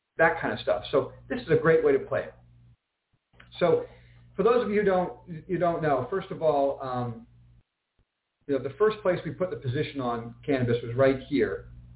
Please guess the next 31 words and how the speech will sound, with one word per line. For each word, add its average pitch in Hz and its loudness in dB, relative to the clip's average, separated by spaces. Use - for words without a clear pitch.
okay? 120 4
On 113 2
we, 123 -4
M 185 4
S 202 4
O 165 6
S, 151 2
you 147 -2
know, 135 0
came 160 -2
public 156 2
back 135 0
here, 123 -2
right? 135 2
And 131 -4
we 135 4
bought 143 2
the 135 -4
stock 131 0
right 120 0
here. 110 -2
We 135 4
had 135 6
a 127 2
huge 180 2
rip 147 4
last 113 -4
year, 110 -4
and 123 -6
we 123 -2
were 120 -4